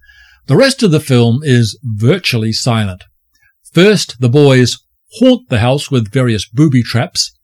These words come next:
Then the criminal gang arrive, forcing the boys to hide, steering us in the direction of farce. This leads to a comic chase sequence.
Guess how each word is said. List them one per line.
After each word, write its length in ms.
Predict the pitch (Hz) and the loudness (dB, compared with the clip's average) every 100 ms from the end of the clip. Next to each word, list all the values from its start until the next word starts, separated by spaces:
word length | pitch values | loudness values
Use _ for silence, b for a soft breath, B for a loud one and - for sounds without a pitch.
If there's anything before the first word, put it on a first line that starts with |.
| b b b _ | b b b _
Then 220 | 120 123 | -2 0
the 260 | 110 110 104 | 0 -2 -4
criminal 420 | - 147 123 113 | -2 0 2 0
gang 260 | 107 135 131 | 0 0 0
arrive, 460 | 113 107 117 147 175 b - | 0 0 -2 -2 -6 b -4
forcing 320 | 135 110 113 | -2 -2 -4
the 80 | 107 | -2
boys 320 | 120 117 101 | 0 0 -2
to 100 | 95 | -10
hide, 520 | - 170 139 123 170 b b b | -6 -4 -2 -2 -6 b b b
steering 380 | - 135 117 110 | -6 -4 -2 -4
us 160 | 101 | -4
in 80 | 110 | -6
the 180 | 107 95 | -6 -8
direction 460 | 98 110 107 - 92 | -6 -6 -6 -8 -10
of 100 | 85 | -8
farce. 500 | 143 123 117 139 - B B B B | -4 -2 -2 -8 -12 B B B B
This 200 | - 170 | -4 -2
leads 280 | 160 147 131 | 0 -2 -2
to 140 | - 147 | -2 0
a 200 | 139 135 - | 0 -2 -2
comic 260 | 131 131 - - | -2 -2 -6 -4
chase 320 | 233 233 - | -2 -2 -2
sequence. 640 | - 120 117 113 - - | -2 -2 -4 -8 -8 -8